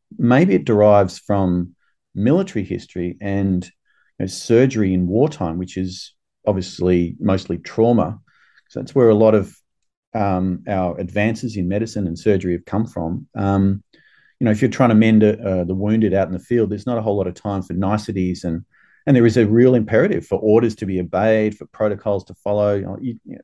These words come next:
it's what you've gotta, you've gotta do that. And there's no arguments, no questioning, or you're, the soldier in front of you might bleed to death. So I just wonder whether this template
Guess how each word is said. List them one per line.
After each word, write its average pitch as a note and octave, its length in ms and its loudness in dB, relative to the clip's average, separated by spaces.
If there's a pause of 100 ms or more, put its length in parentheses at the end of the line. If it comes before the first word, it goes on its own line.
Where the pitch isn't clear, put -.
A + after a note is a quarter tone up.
it's - 160 -14
what A2 100 -8
you've G#2 120 -4
gotta, G2+ 280 2 (140)
you've G#2+ 120 -2
gotta G2 140 2
do G2+ 240 0
that. G2+ 200 -2
And G2+ 260 -4 (400)
there's G#2 120 -12
no G#2+ 160 2
arguments, A#2+ 460 2
no F#2+ 120 -8
questioning, A2+ 760 -4 (360)
or G#2 140 0
you're, G#2+ 200 2
the A2 200 -10
soldier A2 380 0
in F#2+ 60 -8
front G#2 180 -4
of G2+ 80 -4
you F#2+ 80 -6
might F#2+ 220 -6
bleed G2 240 -4
to F#2 60 -12
death. G2+ 240 -4
So F#2+ 360 0 (760)
I B2 100 2
just D3 240 -4
wonder B2 280 4
whether G#2 460 0 (300)
this A2 240 -8
template A2+ 680 0